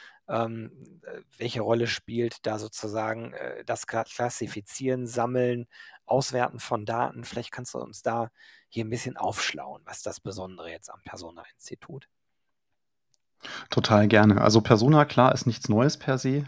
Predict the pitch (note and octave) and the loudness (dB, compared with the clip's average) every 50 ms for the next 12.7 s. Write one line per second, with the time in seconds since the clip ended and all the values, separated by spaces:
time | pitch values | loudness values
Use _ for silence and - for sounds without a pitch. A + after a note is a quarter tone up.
0 | - - - - _ _ _ - A#2+ A2 A2 G#2+ G#2+ G#2+ G#2+ G#2+ G#2+ - _ _ | -8 -16 -20 -20 _ _ _ -4 -2 0 0 0 2 0 0 -2 -4 -8 _ _
1 | _ _ _ _ _ _ - - _ _ _ _ _ _ _ _ _ _ _ _ | _ _ _ _ _ _ -20 -20 _ _ _ _ _ _ _ _ _ _ _ _
2 | _ _ _ - - - A2 - - - - _ _ _ - A2+ A2 - A#2+ A2+ | _ _ _ -8 -6 -6 -4 -6 -8 -12 -14 _ _ _ -2 -2 2 4 4 6
3 | B2 C#3+ D3+ C#3+ C#3 C3+ C3+ - B2+ A#2 - - A2+ C3 D#3 D#3+ D#3 D3+ - D3 | 8 8 8 8 6 4 2 0 -2 -2 0 2 4 4 4 4 2 0 0 0
4 | C3+ C3+ C3+ - B2+ A#2 B2 C3 C#3 C3+ C3+ C3+ C3+ - - A2 A2 G#2+ G#2+ - | 0 0 -2 -4 -6 -6 -4 -4 -4 -2 -2 -2 -2 -2 -2 -2 -2 -2 -4 -6
5 | - - - - _ _ - - G#2 G2+ G2+ G#2 G#2+ - - - - A#2 A2 - | -10 -12 -14 -18 _ _ -8 -4 -2 -2 -2 -4 -4 -4 -6 -4 0 0 0 0
6 | - - B2+ D3 F#3+ A#3+ B3+ - - _ _ _ _ _ _ _ - - B2 A#2 | 0 -2 -2 2 2 2 2 0 -6 _ _ _ _ _ _ _ -2 0 0 0
7 | A#2 A2+ A2 B2 - - B2 A#2+ G#2+ - - - D3 E3 F#3 F3 D#3 D3+ D3 - | 0 2 2 2 2 4 2 2 2 2 0 2 4 6 6 6 4 2 2 0
8 | - C#3 C3+ - C3+ A#2+ B2 B2 A#2+ A#2+ A#2 A#2 - _ _ _ - - - - | -2 -2 -2 -2 0 2 2 4 4 2 0 -2 -8 _ _ _ -20 -20 -20 -20
9 | - - - - - - - - _ _ _ _ _ - A#2+ G#2+ - - A#2 A2+ | -20 -20 -20 -20 -20 -20 -20 -20 _ _ _ _ _ -2 -2 0 2 2 2 4
10 | A2+ A2+ G#2+ G#2 G#2 - D3 C#3+ - - C#3+ C#3+ - - - - - C3 D3 C#3 | 4 2 0 0 -2 -2 -4 -4 -4 -2 -4 -4 -4 -6 -8 0 2 2 4 4
11 | C3+ A2+ A#2 A2 C3 - - C#3+ - - C#3+ C#3 - - - - C3 A#2 C3 C3+ | 2 2 4 4 2 2 0 -2 0 0 -2 -2 -2 -4 -4 -2 -2 -2 -2 -2
12 | - - B2 A#2+ B2 B2+ - - C3 B2+ C3 C3 A#2 | 0 2 4 6 6 4 2 0 -2 -2 -2 -2 -4